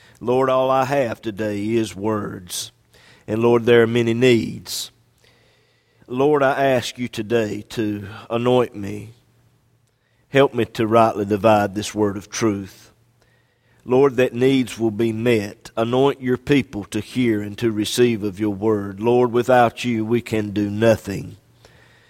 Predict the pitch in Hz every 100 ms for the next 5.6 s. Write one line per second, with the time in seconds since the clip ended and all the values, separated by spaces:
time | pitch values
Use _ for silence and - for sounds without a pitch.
0 | _ _ _ _ - 113 123 127 120 131
1 | 127 147 147 127 - 127 120 117 113 -
2 | 110 113 107 104 101 107 101 139 117 -
3 | 165 - - _ - - - 110 101 127
4 | 127 123 123 117 104 - 117 107 101 110
5 | 107 101 107 104 104 -